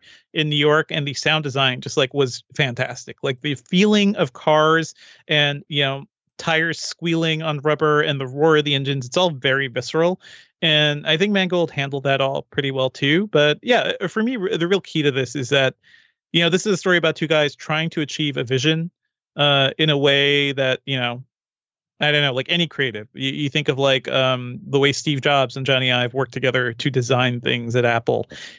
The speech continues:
and kind of how things changed maybe a little after Steve Jobs passed away.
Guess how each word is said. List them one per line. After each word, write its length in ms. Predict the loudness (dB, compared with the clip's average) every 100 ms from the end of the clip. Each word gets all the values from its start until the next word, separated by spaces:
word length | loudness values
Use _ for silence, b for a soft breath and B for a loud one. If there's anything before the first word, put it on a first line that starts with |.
| _
and 460 | 0 2 2 0 -4 -8
kind 180 | 0 2
of 60 | 2
how 180 | 2 0
things 300 | 0 -2 -2
changed 380 | 0 0 -2
maybe 200 | -8 -8
a 60 | -6
little 300 | -8 -10 -6
after 260 | -4 -4 -6
Steve 260 | -6 -8 -4
Jobs 340 | -4 -4 -4
passed 320 | -2 -2 -2
away. 380 | -6 -2 -2 -4